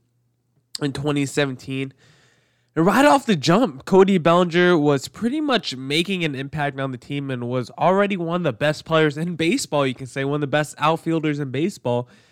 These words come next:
as a rookie. He won Rookie of the Year.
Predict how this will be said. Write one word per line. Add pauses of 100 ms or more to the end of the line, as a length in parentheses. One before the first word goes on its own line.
(220)
as
a
rookie.
He
won
Rookie
of
the
Year.